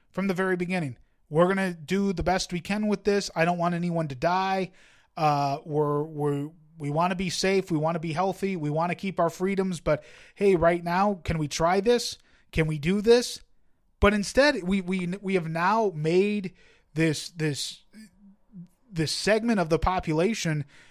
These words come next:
where they think freedom honestly means, like, I can do whatever I want, whenever I want, and there's no consequences ever. I don't have to wear my seatbelt. I don't have to stop at a red light.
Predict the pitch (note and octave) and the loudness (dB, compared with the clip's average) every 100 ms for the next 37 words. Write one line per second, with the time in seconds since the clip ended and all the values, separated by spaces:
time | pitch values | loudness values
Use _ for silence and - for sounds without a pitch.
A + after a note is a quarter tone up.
0 | _ - E3+ F3+ E3+ - G3 - - F3 | _ -2 0 2 0 -2 -4 -4 -6 -2
1 | G#3 A#3 G3 - E3+ G3 G3+ - F3+ D#3 | 0 0 -2 -2 0 0 0 -2 -4 -2
2 | F#3 G3+ D3+ D3+ C#3 - E3+ F3+ F3+ D#3+ | 0 -2 0 0 -2 -2 0 0 -2 -2
3 | F3+ D#3 - E3 F3 F#3+ F3 D3+ D3 D3 | 0 -2 2 0 2 2 2 2 0 0
4 | D3+ - - - - D#3+ D#3+ F3+ G3 D#3+ | 0 -6 -20 -20 -4 0 2 2 4 4
5 | C#3 C#3 C#3+ C#3+ E3 E3 D#3 D3+ E3+ E3 | 4 0 0 -2 -4 -4 0 0 0 -2
6 | - E3 D#3 D3 D#3+ C#3 C3+ A#2 F3 C3+ | 0 -2 -4 -6 -4 -4 -6 -2 -2 -2
7 | G2+ _ _ _ _ - C3+ E3 F3+ F3+ | -10 _ _ _ _ -8 -2 0 0 -2
8 | G3+ G3+ G3+ G#3 - F#3+ F3+ - E3+ E3+ | -2 0 -2 -4 -6 -6 -8 0 2 2
9 | E3 - C#3+ E3 F3+ F3 F#3+ - F#3 F#3 | -2 -4 -2 0 -2 -2 -6 -2 -2 -2
10 | G3+ G3 F3+ F3+ E3 D3+ D#3 | -2 -2 0 -2 0 0 0